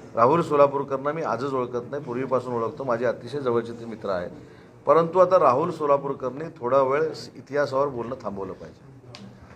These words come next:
छत्रपती शिवाजी महाराजांबद्दल त्यांनी सांगितलं, नंतर दिलगिरी व्यक्त केली, अनावधानानं झालं,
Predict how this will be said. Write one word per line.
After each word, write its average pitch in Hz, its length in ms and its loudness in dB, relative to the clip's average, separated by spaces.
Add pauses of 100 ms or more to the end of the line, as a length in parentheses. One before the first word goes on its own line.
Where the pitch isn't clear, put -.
(180)
छत्रपती 151 400 2
शिवाजी 147 340 4
महाराजांबद्दल 143 840 2
त्यांनी 139 320 -8
सांगितलं, 180 340 0
नंतर 160 220 0
दिलगिरी 151 360 -2
व्यक्त 143 240 0
केली, 139 220 -2
अनावधानानं 131 520 4
झालं, 117 260 0